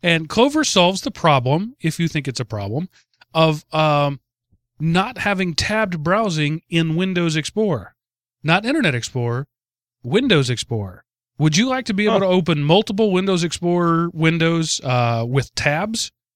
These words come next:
Speaker 1: Clover does that for you.
Speaker 2: <laughs> Oh,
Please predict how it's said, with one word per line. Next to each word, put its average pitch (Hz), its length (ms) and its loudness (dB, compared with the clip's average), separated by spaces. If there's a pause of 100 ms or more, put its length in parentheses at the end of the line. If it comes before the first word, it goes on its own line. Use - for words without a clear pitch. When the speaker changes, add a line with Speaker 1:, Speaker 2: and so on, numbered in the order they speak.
(480)
Speaker 1:
Clover 139 400 2
does 269 240 4
that 165 180 4
for 123 220 -2
you. 95 200 -12
Speaker 2:
<laughs> - 880 -14
Oh, 190 420 4